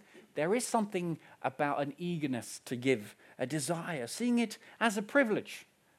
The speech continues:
not just as a, "Oh no, this week we're gonna talk about giving. I wish I skipped this one. I wish I'd showed up next week." Like,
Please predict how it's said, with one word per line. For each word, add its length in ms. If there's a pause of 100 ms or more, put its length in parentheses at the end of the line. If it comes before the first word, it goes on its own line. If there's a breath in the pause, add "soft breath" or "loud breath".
not 160
just 180
as 160
a, 200 (480 soft breath)
"Oh 240
no, 340 (1300 soft breath)
this 220
week 300 (400)
we're 160
gonna 140
talk 200
about 240
giving. 340
I 100
wish 260
I 60
skipped 340
this 200
one. 280 (160)
I 60
wish 200
I'd 140
showed 260
up 140
next 260
week." 280 (680 soft breath)
Like, 260